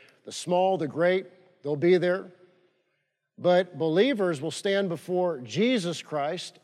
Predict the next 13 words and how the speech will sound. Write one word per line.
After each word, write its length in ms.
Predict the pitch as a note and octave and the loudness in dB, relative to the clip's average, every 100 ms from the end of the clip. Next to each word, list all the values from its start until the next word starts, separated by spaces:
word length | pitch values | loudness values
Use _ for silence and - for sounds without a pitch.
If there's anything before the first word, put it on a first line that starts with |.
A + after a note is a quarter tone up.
| F3 | -4
at 400 | F3 F3 - _ | -2 -2 -8 _
his 580 | F3+ F#3 F#3 F3 C3+ - _ _ _ - | -2 0 0 -4 -6 -12 _ _ _ -10
judgment 500 | A#2+ G3+ D#3 C#3 A2 | 0 2 2 -4 -10
seat. 300 | - G#2 - _ _ _ _ _ _ _ | -12 -16 -18 _ _ _ _ _ _ _
And 160 | D#3 | -4
we're 140 | E3 E3+ | -2 0
going 300 | F#3 G3 F#3+ | 2 2 2
to 80 | E3 | 0
have 240 | F#3 F3+ | 0 -2
to 100 | E3+ | -4
give 280 | D3+ F#3 F3 | 0 2 2
an 100 | E3+ | 0
account 560 | D#3+ - G3 E3+ F3+ | -2 -4 -4 -4 -6